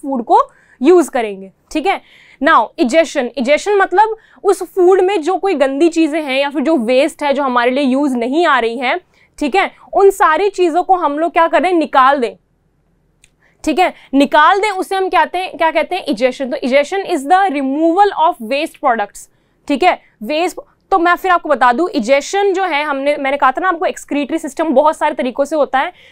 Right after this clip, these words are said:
So, इजेशन भी एक्सक्रीशन का ही एक पार्ट है। जैसे मैंने कहा था, एक्सक्रीशन बहुत सारा होता है, बहुत तरीके से होता है। एक तो जैसे हम स्वेट कर रहे हैं, पसीना हमें आ रहा है, वो भी type of excretion ही है। ये भी इजेशन जो है, ये भी एक्सक्रीशन ही है,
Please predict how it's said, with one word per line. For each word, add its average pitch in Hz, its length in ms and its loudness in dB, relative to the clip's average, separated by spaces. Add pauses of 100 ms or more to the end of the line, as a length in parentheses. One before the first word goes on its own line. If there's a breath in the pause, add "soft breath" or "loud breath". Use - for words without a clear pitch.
(120 soft breath)
So, 381 160 0 (160)
इजेशन 311 640 0
भी 381 160 4
एक्सक्रीशन 302 720 0
का 359 140 4
ही 370 160 -2
एक - 240 -8 (100)
पार्ट 233 320 0
है। 202 160 -16 (2000)
जैसे 262 240 0
मैंने 302 140 2
कहा 269 140 0
था, 311 100 -2
एक्सक्रीशन 302 540 -6
बहुत 254 260 2
सारा 262 180 2
होता 226 240 -2
है, 196 140 -6 (280 soft breath)
बहुत 247 260 2
तरीके 262 260 -2
से 262 100 -4
होता 226 140 -2
है। - 60 -2
एक 254 120 -2
तो 285 80 2
जैसे 277 180 2
हम 294 80 0
स्वेट 269 400 0
कर 254 160 0
रहे 240 100 0
हैं, 247 80 -2
पसीना 262 440 -2
हमें 262 160 0
आ 226 120 2
रहा 233 120 2
है, 247 60 0
वो 247 120 0
भी 254 160 -2
type 240 340 0
of 262 140 -6
excretion 254 540 -4
ही 294 160 -4
है। 233 180 -4 (260 soft breath)
ये 277 180 4
भी 349 160 4
इजेशन 302 520 -2
जो 311 100 -4
है, 311 140 -2
ये 277 120 -4
भी 262 120 -2
एक्सक्रीशन 294 580 -4
ही 311 100 -2
है, 240 200 -2